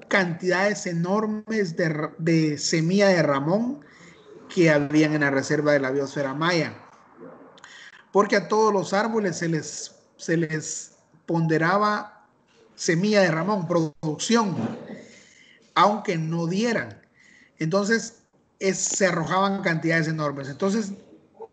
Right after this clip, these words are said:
vimos que cuando hubieron años que no había producción, entonces empezamos a cuestionar esos,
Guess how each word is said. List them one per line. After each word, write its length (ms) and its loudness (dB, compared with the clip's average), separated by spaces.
vimos 420 4
que 180 -4
cuando 800 -2
hubieron 440 4
años 340 2
que 180 -4
no 300 2
había 380 2
producción, 840 2
entonces 440 -2
empezamos 1000 -2
a 180 0
cuestionar 1120 0
esos, 580 -2